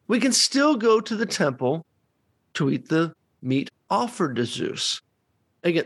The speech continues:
th-, a text like that is so strange to us. Ha-, have any of you walked into a pagan temple and sat down to get some prime rib? No, I, I haven't done it.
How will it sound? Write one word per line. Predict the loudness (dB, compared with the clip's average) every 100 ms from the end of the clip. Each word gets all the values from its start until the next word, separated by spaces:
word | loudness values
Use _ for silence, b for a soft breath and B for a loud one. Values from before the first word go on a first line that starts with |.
| -4
th-, | -6 -6 -10 -4
a | -2
text | 0 0 0
like | 2
that | 2
is | 2
so | 0
strange | 0 0 0 0 -4
to | -6
us. | -4 -6 -8 _ _ _ _ _ _ _ -10
Ha-, | -8 -2
have | 0 0 0
any | 2 4
of | 4
you | 4 4
walked | 4 2 0
into | 0 2
a |
pagan | 2 0 2 0
temple | 0 0 0 2 2 2
and | 0 0 -2 -8 _ -10
sat | 0 0 0
down | 2 2 4 2 0 -4 _ _ _ _ _ _ _ -4
to | 0 0
get | 0 -2
some | -2
prime | -2 2 2 4
rib? | 2 2 -2 -12 _ _ _ _ _ _
No, | -10 -4
I, | -4 -2
I | -2
haven't | -2 -2 -4
done | -4
it. | -6